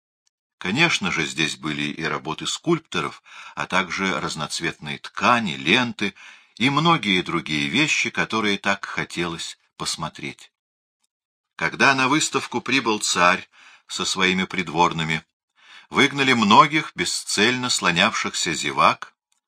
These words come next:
но Хори разрешили остаться, так как он работал в мастерской одного из скульпторов. Хори стоял совсем близко, когда старшая царевна Меритатон, взяла в руки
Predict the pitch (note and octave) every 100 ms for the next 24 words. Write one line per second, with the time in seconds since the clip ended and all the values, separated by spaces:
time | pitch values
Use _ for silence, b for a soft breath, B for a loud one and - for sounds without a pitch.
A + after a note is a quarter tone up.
0 | _ _ D#2 C#2+ - G2+ C#3+ D#3 - b
1 | b b F2 B2 D3 D#3+ - F#2 E2+ D#2+
2 | - E2 D2 - - C2+ _ _ _ -
3 | G2 G2+ - F#2 - C3+ A2 E2+ F#2+ A2+
4 | F#2+ D#2+ D2 - D#2 - - G#2 C#3+ -
5 | B B - C#2 D2 C2 F2+ G#2+ - -
6 | D#2+ C#2 - C#2+ C2+ - _ _ _ _
7 | _ _ _ _ _ - G#2+ G#2 G2+ -
8 | F#2+ G2 G2 - F2+ - F#2 F#2 B2+ -
9 | D#2+ - B B B C#2+ D2+ D#2+ D#2 -
10 | _ - - F2 E2+ - F2 E2 - F2
11 | E2 F#2+ D#2 C#2+ - B B D#2+ D2+ D2
12 | - D#2 - C3 A#2 - _ _ _ _
13 | _ - - D2 F#2+ F#2 G2 G2 - E2
14 | F#2+ G#2 - F2 D#2+